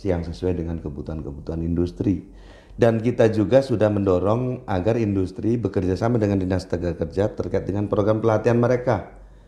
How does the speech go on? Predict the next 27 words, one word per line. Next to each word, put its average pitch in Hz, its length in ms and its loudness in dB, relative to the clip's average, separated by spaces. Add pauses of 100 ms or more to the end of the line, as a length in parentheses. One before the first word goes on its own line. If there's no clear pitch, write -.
(120)
supaya 107 760 4
ada 104 260 4
program 98 300 2
pelatihan 98 420 0
yang 113 160 0
non-budgeter 95 640 0
lah, 90 160 0
non-A 90 320 -2
P 95 80 -2
B 85 100 0 (140)
D. 76 60 -4 (260)
Ini 92 240 -2
kan 110 160 2
bisa 95 240 0
dilakukan 90 760 0 (420)
sering, 90 400 0
seiring 98 400 2
dengan 90 320 -2
adanya 87 300 0
komunikasi. 87 760 0 (640)
Nah, 156 160 6
kemudian 165 640 6
yang 131 240 4
berikutnya 120 560 2
adalah 135 240 6
soal 135 480 4
bagaimana 107 960 2